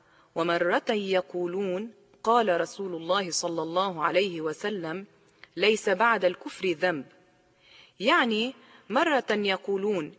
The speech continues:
إن هذه العبارة آية، ومرة يقولون إنها حديث.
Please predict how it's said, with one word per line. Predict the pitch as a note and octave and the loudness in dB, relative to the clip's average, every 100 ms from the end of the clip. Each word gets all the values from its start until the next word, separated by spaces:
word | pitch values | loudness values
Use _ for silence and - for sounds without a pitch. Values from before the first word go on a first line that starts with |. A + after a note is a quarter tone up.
| - | -10
إن | F3+ E3 | -6 -4
هذه | D#3 D#3 G3+ F#3 D#3 D3 | -4 0 0 0 -2 -6
العبارة | - D3 F3+ F3 D3 D3 | -6 -2 0 0 -2 -4
آية، | - G3 E3 D3+ G3+ - _ _ - - | -2 0 0 0 -4 -10 _ _ -20 -8
ومرة | F#3 B3 F4 C#4+ C4+ | -2 2 2 2 2
يقولون | G#3+ F#3 F#3 F#3 F#3+ A#3 A#3+ A#3 - _ | 0 0 -2 -4 -2 -2 -2 -6 -14 _
إنها | F3+ F3 F3 E3+ | -6 -2 0 -2
حديث. | D#3 D#3 E3 F3 | -4 -4 -4 -6